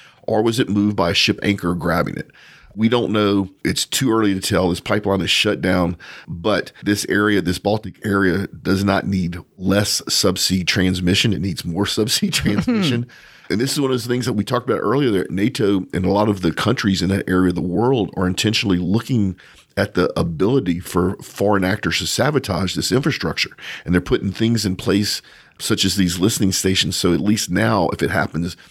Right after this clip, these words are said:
Speaker 1: they can figure out who did it and when it happened and why it happened. We have a lot of stuff to learn about this. So another one we're gonna keep really close eyes on.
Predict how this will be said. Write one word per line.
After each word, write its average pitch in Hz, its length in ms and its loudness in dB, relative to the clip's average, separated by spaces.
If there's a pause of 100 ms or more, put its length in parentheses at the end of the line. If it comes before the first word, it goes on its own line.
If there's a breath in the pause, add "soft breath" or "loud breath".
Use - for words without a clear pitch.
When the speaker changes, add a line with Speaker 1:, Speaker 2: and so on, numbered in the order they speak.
(100)
Speaker 1:
they 90 80 -8
can 87 100 -10
figure 92 240 0
out 87 80 -6
who 104 140 2
did 92 180 2
it 90 160 2
and 90 160 -4
when 92 100 2
it - 60 -2
happened 90 380 -2
and 82 180 -6
why 95 220 2
it 85 100 -2
happened. - 380 -4 (360 loud breath)
We 98 120 -2
have 104 120 2
a 85 60 2
lot 95 540 0
of 90 160 0
stuff - 400 -4
to - 100 -2
learn 90 260 2
about 87 220 0
this. - 160 -2
So 80 220 0
another 92 320 2
one 92 240 0
we're 85 60 -2
gonna 85 100 -4
keep - 240 -4
really 90 200 4
close - 280 0
eyes - 240 0
on. - 180 -6